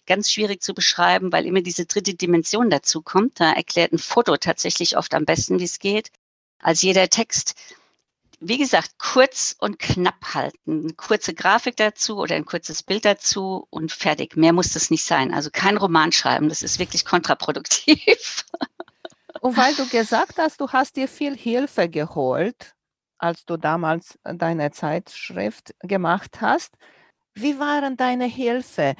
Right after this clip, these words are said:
Speaker 2: Die Grafikerin, die Fotografen? Ich vermute, die hatten keine Ahnung von dem Patchwork.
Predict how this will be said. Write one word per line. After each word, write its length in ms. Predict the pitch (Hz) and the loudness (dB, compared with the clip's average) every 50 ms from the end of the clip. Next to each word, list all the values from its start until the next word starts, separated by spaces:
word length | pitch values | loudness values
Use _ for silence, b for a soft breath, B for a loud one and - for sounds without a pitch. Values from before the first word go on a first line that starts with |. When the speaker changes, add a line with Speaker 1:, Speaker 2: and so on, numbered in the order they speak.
| B B B | B B B
Speaker 2:
Die 160 | 165 190 165 | -10 -6 -4
Grafikerin, 1040 | - 202 196 175 180 190 - - 196 175 - - 202 170 180 180 180 180 175 185 175 | -2 0 2 2 2 0 -2 -4 -8 -8 -6 -2 -2 0 0 0 -2 -2 -4 -4 -6
die 140 | - 160 160 | -6 -8 -8
Fotografen? 1400 | - - 165 - - 185 175 - - 175 160 170 160 170 170 165 170 175 180 - - - 180 180 175 180 180 B B B B B B B B B _ _ _ - - - - | -8 -8 -10 -8 -6 -6 -6 -6 -6 -4 -2 0 2 2 2 2 2 0 -2 -4 -4 -4 -2 -2 -2 -2 -4 B B B B B B B B B _ _ _ -18 -16 -8 -6
Ich 160 | - 180 - | -4 -4 -2
vermute, 500 | - 190 175 208 202 220 233 - - 214 | -2 0 0 2 2 2 2 2 0 0
die 160 | - 247 247 | 0 0 0
hatten 360 | 240 196 226 - 226 214 220 - | 2 0 0 2 0 -2 -2 -2
keine 400 | - 233 196 214 240 262 233 - | -2 0 2 2 2 2 2 4
Ahnung 280 | 208 214 226 240 247 285 | 4 2 2 2 -2 -2
von 200 | - 254 233 247 | -2 -2 -2 0
dem 180 | 233 220 262 | 0 0 0
Patchwork. 760 | - 202 180 180 220 - - - 127 101 107 104 104 - - | 0 0 0 0 0 -2 -4 -6 -4 -4 -4 -6 -6 -10 -18